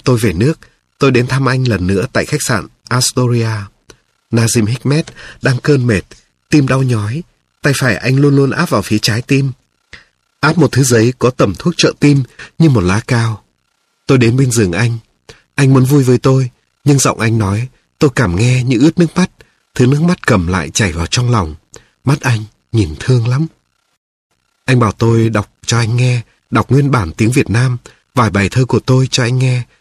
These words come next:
đọc nguyên bản tiếng Việt để anh được hưởng sự ngọt ngào, sâu lắng của tiếng nói phong phú của con người. Tôi đọc và giải thích cho anh nghe về điệu thơ lục bát Việt Nam. Anh tỏ ý rất thích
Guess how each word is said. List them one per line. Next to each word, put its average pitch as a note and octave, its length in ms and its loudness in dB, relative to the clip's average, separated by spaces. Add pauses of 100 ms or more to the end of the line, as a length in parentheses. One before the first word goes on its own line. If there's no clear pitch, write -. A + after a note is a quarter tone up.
(140)
đọc G#2+ 200 -2
nguyên C#3 200 2
bản F2 200 -2
tiếng A2+ 180 -2
Việt B2 260 -2
để G2+ 140 -4
anh A2+ 200 -4
được A2 200 0 (300)
hưởng A2+ 160 2 (100)
sự A#2+ 80 2
ngọt G2 240 -2
ngào, F2+ 360 -4
sâu C3+ 220 0
lắng A#2 280 -2
của B2+ 120 -2
tiếng G2 200 -2
nói G#2 140 -2
phong C3 220 -2
phú B2+ 300 0
của A2 100 -2
con A#2 180 -4
người. G#2 340 -2 (760)
Tôi C3 120 2
đọc G2 340 -4
và A2 120 0
giải G2 180 -2
thích D#3+ 280 -4
cho C3 120 -2
anh A#2+ 160 0
nghe B2+ 200 0
về A2 120 -2
điệu G2+ 180 0
thơ - 160 0
lục A#2+ 180 0
bát C#3+ 200 -2
Việt G#2+ 160 0
Nam. A#2 280 -2 (760)
Anh C3+ 180 0
tỏ A#2+ 100 2
ý F#2+ 140 2
rất E3 200 0
thích G3+ 160 0